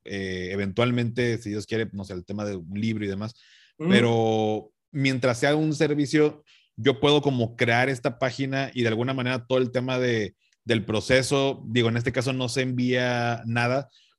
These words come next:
Speaker 1: pero me imagino que en el, en el proceso de
Speaker 2: <clears throat>
Speaker 1: compraventa de, de, oye, yo, eh, no sé, un ebook o un curso,
Speaker 2: Mm.
Speaker 1: ahí está, la gente adquiere, eh, hay una comisión,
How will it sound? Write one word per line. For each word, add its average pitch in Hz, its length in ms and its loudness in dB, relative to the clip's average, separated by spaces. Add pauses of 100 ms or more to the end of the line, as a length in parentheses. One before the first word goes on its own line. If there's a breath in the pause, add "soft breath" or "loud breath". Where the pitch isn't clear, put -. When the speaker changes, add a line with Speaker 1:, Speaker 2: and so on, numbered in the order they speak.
(120)
Speaker 1:
pero 127 200 6
me 127 60 2
imagino 131 420 2
que 151 80 4
en 139 80 0
el, 123 160 -2
en 120 140 0
el 117 100 0
proceso 120 420 0
de 139 180 4
Speaker 2:
<clears throat> - 20 -6
Speaker 1:
compraventa 120 840 0
de, 117 280 -2
de, 101 280 -6
oye, 110 240 -2
yo, 117 240 -2 (200)
eh, 104 260 -10 (140)
no 117 120 -6
sé, 87 240 -8
un 127 280 -4
ebook 165 460 4
o 101 300 -4
un 131 160 0
curso, 175 420 4 (260 soft breath)
Speaker 2:
Mm. 175 260 -4
Speaker 1:
ahí 113 100 0
está, 160 360 2
la 117 120 0
gente 123 580 0 (180)
adquiere, 151 600 0 (1300 loud breath)
eh, 120 720 4 (260)
hay 135 120 4
una 135 140 -2
comisión, 147 540 0